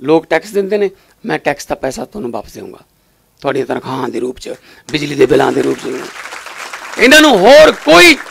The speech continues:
ਇਹਨੂੰ ਹੋਰ ਕੋਈ ਦਿੱਕਤ ਨਹੀਂ, ਬਸ ਇਹ ਗੱਲ ਤੋਂ ਹੈ, ਇਹ ਯਾਰ ਕਿਉਂ ਬਹਿ ਗਿਆ ਆਮ ਘਰਾਂ ਦਾ ਮੁੰਡਾ ਆ ਕੇ ਇੱਥੇ।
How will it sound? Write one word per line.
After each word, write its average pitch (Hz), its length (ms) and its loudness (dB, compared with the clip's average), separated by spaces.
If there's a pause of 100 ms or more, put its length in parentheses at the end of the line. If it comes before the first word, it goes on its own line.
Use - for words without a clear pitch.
(400)
ਇਹਨੂੰ 269 180 0
ਹੋਰ 262 260 6
ਕੋਈ 320 320 4
ਦਿੱਕਤ 262 360 0
ਨਹੀਂ, 262 180 0 (260)
ਬਸ 220 200 4
ਇਹ 214 240 4
ਗੱਲ 208 120 4
ਤੋਂ 208 140 0
ਹੈ, 196 120 0 (360)
ਇਹ 226 260 6
ਯਾਰ 202 160 4
ਕਿਉਂ 160 280 -2
ਬਹਿ 135 140 -2
ਗਿਆ 143 140 0
ਆਮ 123 200 -4
ਘਰਾਂ 131 240 -6
ਦਾ 110 60 -10
ਮੁੰਡਾ 101 280 -14
ਆ - 60 -20
ਕੇ - 160 -20
ਇੱਥੇ। - 200 -20